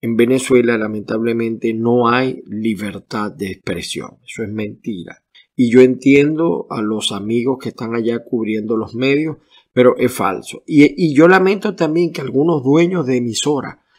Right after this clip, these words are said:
se presten, eh, por, a, a los, a los caprichos de estos capitos. O sea, no son capos, sino capitos de algunos municipios para denigrar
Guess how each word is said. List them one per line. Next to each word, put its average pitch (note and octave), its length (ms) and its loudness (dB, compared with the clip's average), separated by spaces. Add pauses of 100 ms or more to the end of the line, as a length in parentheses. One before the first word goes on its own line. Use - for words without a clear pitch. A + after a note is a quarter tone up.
(120)
se - 280 -2
presten, - 800 -2 (240)
eh, G#2+ 360 -8
por, G2 380 -6 (180)
a, F#2+ 300 -6
a - 220 -2
los, A#2 420 2 (440)
a B2 120 0
los B2+ 220 4
caprichos C3+ 680 2
de A#2 80 -2
estos B2+ 520 -2 (600)
capitos. - 840 2 (320)
O A#2+ 80 -16
sea, A2 160 -4
no A2+ 260 2
son C#3+ 280 0
capos, F#2+ 360 0
sino A#2 260 -2
capitos - 800 -2 (260)
de B2+ 140 0
algunos C3 420 4
municipios B2+ 760 0 (420)
para C#3 420 4
denigrar C3+ 920 4